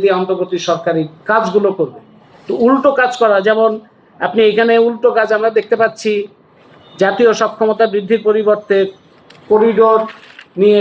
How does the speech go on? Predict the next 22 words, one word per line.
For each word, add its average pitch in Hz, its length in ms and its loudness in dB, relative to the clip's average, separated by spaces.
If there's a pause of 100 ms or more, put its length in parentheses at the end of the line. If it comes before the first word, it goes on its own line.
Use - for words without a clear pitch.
(120)
কথাবার্তা 202 520 0
নানা 180 200 -2
রকম, 180 240 -4
ওইখানে 175 220 -4 (100)
করিডোরের 196 560 -2
জায়গায় 180 260 2
এখন 175 200 -6
চ্যানেল 190 260 -2 (100)
বলা 185 200 2
হচ্ছে, 170 260 -6 (580)
স্টারলিংকের 214 680 0
সাথে 214 140 -2 (100)
চুক্তি 214 320 -10
করা 190 200 2
হইলো, 185 200 0 (140)
কি 214 100 -8 (120)
চুক্তি 208 320 -6
হইলো, 190 200 4 (140)
কেন 202 160 0 (720)
দেশীয় 196 340 4
প্রতিষ্ঠানগুলি 202 640 0 (140)
সেই 190 160 4